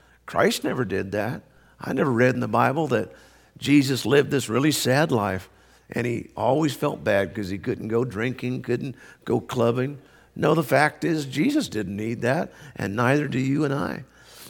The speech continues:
The fact is, church is not only inspiring, it's fun. I will tell you this, the funnest and the most hilarious times I've ever had in my life are in church. Absolutely.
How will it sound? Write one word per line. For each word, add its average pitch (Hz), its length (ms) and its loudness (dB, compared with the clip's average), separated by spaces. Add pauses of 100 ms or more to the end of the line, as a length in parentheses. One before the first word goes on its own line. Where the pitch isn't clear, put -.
(100)
The 101 100 -2
fact 143 400 4
is, 156 380 4 (340)
church 214 600 0 (140)
is 147 180 2
not 139 300 4
only 165 380 2
inspiring, - 960 -2 (300)
it's - 260 -2
fun. 220 460 -2 (420)
I 170 160 -2
will 127 160 -2
tell 143 260 4
you 180 140 -2
this, 98 400 0 (560)
the 113 80 -2
funnest 190 800 2 (180)
and 147 220 2
the 127 60 -2
most 117 360 -4
hilarious 190 880 2 (300)
times 139 340 2
I've 113 160 4
ever 156 200 4
had 143 200 2
in 160 60 -4
my 151 140 2
life 104 380 0 (220)
are 101 100 -2
in 104 200 -2
church. - 440 -8 (260)
Absolutely. 98 840 0